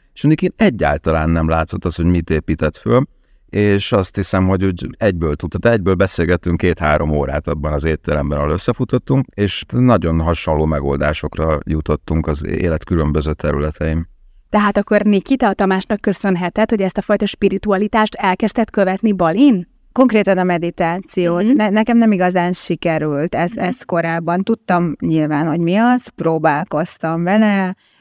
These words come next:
Speaker 3: Vishen Lakhiani Mindvalley oldalán fent vagyok, és annyira szerettem volna,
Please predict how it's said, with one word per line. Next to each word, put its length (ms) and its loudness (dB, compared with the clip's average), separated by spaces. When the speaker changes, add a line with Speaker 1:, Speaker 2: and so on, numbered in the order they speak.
Speaker 3:
Vishen 500 0
Lakhiani 560 0
Mindvalley 680 0
oldalán 560 0
fent 420 -2
vagyok, 340 -2
és 180 -4
annyira 480 4
szerettem 640 -2
volna, 520 0